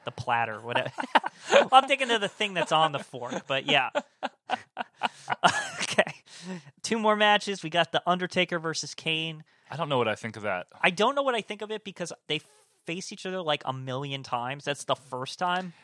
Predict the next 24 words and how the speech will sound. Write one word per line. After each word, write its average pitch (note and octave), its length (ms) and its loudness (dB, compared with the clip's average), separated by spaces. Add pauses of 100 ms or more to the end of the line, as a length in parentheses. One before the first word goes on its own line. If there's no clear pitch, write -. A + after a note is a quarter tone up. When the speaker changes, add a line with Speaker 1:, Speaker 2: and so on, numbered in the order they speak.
(100)
Speaker 2:
That D3 140 4
was D3+ 120 -6
definitely B2+ 600 0
the G#2+ 320 -4
most G#2+ 360 -2
anticipated C#3+ 720 -2
time. D3 560 0
It G#2 120 -8
was G#2 180 -10
definitely, G#2+ 720 -2
uh, F2 120 -10
the F2+ 100 -10
most G2+ 240 -6
intriguing A2+ 680 -4
time. B2+ 440 0
Speaker 1:
I E4+ 160 6
wouldn't G#4+ 220 -6
say C4+ 440 -8
most D3+ 680 -6
anticipated. D#3+ 960 -8
Speaker 2:
What? F4+ 300 2 (560)
Speaker 1:
Only D#4 280 0
because, A3+ 560 2
um, D3 520 2